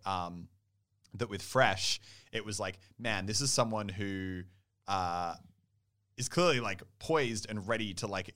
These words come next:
get, like, to blow up and really have, like, a huge career in the space, but, um, you know, just needs that little bit of help to get there." And I remember we were kind of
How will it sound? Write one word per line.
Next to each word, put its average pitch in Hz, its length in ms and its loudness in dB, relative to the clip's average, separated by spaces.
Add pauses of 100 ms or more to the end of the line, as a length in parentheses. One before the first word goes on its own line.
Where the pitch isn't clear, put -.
(100)
get, 113 280 0
like, 98 320 -6
to 107 100 -10
blow 123 340 0
up 98 240 -2
and 113 100 -4
really 120 240 0
have, 110 160 2
like, 92 80 -6
a 92 60 -10
huge 131 340 -4
career 101 380 0
in 85 80 -6
the 90 80 -6
space, 101 400 4 (320)
but, 107 280 2 (440)
um, 90 580 0 (140)
you 110 100 -6
know, 95 140 -4
just 117 260 -4
needs 110 160 -4
that 98 220 0
little 101 160 -2
bit 92 100 -8
of 90 60 -4
help 95 200 -2
to 104 80 -8
get 104 240 0
there." 90 160 0
And 90 120 -6
I 95 100 -2
remember 101 460 -2
we 104 160 -4
were 98 100 -6
kind 98 260 -6
of 92 160 -6